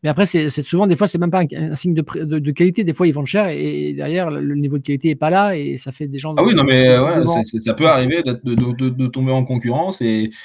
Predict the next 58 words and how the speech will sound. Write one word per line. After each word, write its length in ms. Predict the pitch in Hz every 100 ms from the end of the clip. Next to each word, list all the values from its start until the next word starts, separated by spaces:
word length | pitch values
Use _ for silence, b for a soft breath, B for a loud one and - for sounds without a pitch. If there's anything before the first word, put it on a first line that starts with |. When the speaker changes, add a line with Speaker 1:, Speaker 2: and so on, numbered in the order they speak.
| B -
Speaker 2:
et 300 | 104 104 110
forcément, 460 | 110 - 113 139
des 100 | 117
fois, 160 | 107 123
on 40 |
peut 120 | 110
être 100 | 104
deux, 160 | 101 113
trois 180 | 127 110
mille 140 | 113
euros 160 | 110 107
moins 140 | 110
cher 360 | 110 160 120 104 b b b
et, 120 | - 107
et, 440 | 139 123 101 104
et, 500 | 101 101 98 95 90
et 80 | 98
que 220 | 110 101 _ _ _
ton 320 | - 113 107
prospect, 680 | 104 104 104 - 156 175 175 131
ton 160 | 104
futur 460 | - - 113 131 120
client 260 | 117 143 -
te 80 |
dise : « 180 | 127 131
Oui, 100 | 120
mais 100 | 120
attendez, 320 | 104 110 131 151
euh, 360 | 107 101 98
c'est 120 | 101
de 80 | 98
la 100 | 104
merde 220 | 175 226 180
que 80 |
vous 100 | 160
me 100 | 143
proposez, 440 | 127 120 127 139 139
comment 160 | 107
Speaker 1:
Ah 100 | 226
Speaker 2:
ça 40 | 294
Speaker 1:
oui, 60 | 294
Speaker 2:
se 60 |
Speaker 1:
c'est 80 | 247
ça, 40 | 220
Speaker 2:
fait 100 | 175
trois 100 | 214
mille 60 |
Speaker 1:
c'est 60 | 226
ça, 40 |
Speaker 2:
euros 100 | 220
moins 100 | 110
Speaker 1:
ouais. 60 | -
Speaker 2:
cher ? » 160 | - 208 - B B B _
Non, 420 | 110 147 156 117
c'est 160 | 104 110
juste 260 | 117 139 -
que, 480 | 117 113 107 104
voilà, 220 | 101 117